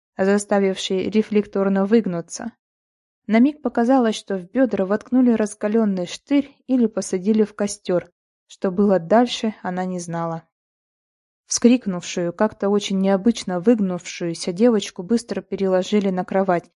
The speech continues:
вызывая врачей. Помощь начали оказывать сразу, поэтому вскоре Виктория открыла глаза,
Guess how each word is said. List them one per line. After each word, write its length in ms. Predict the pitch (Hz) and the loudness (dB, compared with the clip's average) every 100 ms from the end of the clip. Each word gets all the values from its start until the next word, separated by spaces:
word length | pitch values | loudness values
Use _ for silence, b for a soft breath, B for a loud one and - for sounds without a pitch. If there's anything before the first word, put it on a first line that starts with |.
| _ _ _ | _ _ _
вызывая 520 | 185 190 190 185 170 170 | -4 0 2 2 2 2
врачей. 560 | 180 190 185 170 - _ _ _ _ _ | -2 -2 -4 -4 -8 _ _ _ _ _
Помощь 320 | 196 196 190 | 0 2 0
начали 400 | - 190 - 190 | -2 -4 -2 0
оказывать 560 | 190 190 196 196 190 196 | 2 2 0 0 0 0
сразу, 480 | - 233 233 185 165 _ | 2 4 4 0 -8 _
поэтому 460 | - 180 175 175 170 | -4 -4 -4 -6 -8
вскоре 480 | - - 233 226 196 | -8 -2 2 2 2
Виктория 500 | 180 - 247 233 196 | -2 -2 0 2 0
открыла 420 | - 202 196 190 | -2 -6 -2 -2
глаза, 500 | 180 180 190 165 | -2 -2 -2 -8